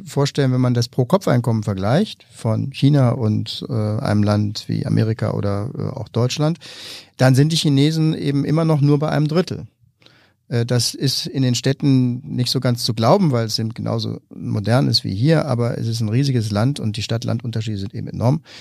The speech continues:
Das heißt also, im Durchschnitt ist das, der Lebensstandard in China nach wie vor nur bei dreißig Prozent etwa des westlichen und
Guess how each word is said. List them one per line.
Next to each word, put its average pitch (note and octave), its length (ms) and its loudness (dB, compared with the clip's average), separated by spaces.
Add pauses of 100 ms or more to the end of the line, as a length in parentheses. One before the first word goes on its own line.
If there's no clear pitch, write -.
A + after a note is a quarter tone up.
(140)
Das - 100 -8
heißt A#2 200 0
also, G#2+ 140 -4
im G2+ 80 -6
Durchschnitt C#3 640 4
ist - 280 -2
das, - 100 -4
der - 180 -8
Lebensstandard B2 640 2
in A2+ 100 -2
China A2+ 400 -2 (100)
nach A2+ 260 0
wie A#2+ 60 0
vor A#2 380 2
nur A#2+ 340 2
bei A#2+ 140 0
dreißig A2 380 0
Prozent A2 460 -2
etwa A#2 360 -2
des - 260 -8
westlichen C#3 480 2
und - 320 -4